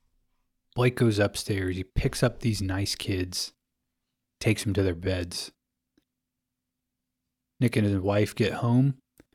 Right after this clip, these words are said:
They wake the babysitter up, and she's like, "I can't remember putting these kids to bed." They kinda race upstairs, throw the door open.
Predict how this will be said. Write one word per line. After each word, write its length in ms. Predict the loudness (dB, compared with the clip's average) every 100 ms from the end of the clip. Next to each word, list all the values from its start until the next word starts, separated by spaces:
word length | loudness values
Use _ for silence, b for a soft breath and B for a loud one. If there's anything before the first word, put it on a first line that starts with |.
| _ _ _ _ _ _ _ _ _ _
They 100 | -2
wake 280 | 2 2 2
the 60 | -4
babysitter 720 | -2 2 2 2 -2 -2 -2
up, 120 | -2
and 80 | -4
she's 220 | -2 0
like, 180 | -2 -2
"I 100 | -6
can't 280 | 2 2 2
remember 600 | -2 0 2 2 2 -2 _
putting 240 | -2 0 -2
these 200 | -4 -4
kids 340 | 0 0 0
to 100 | -2
bed." 420 | -2 0 0 -2 -8 _ _ _ _ _ _ _ _ _
They 80 | -2
kinda 520 | 2 4 4 0 -4 _ _
race 280 | 0 2 2
upstairs, 840 | 0 -4 -4 -2 -2 -2 -4 -6 -12 _ _ _ _ _ _ 0
throw 200 | 4 6
the 120 | 4
door 320 | 2 0 0
open. 500 | -2 -2 -2 -2 -6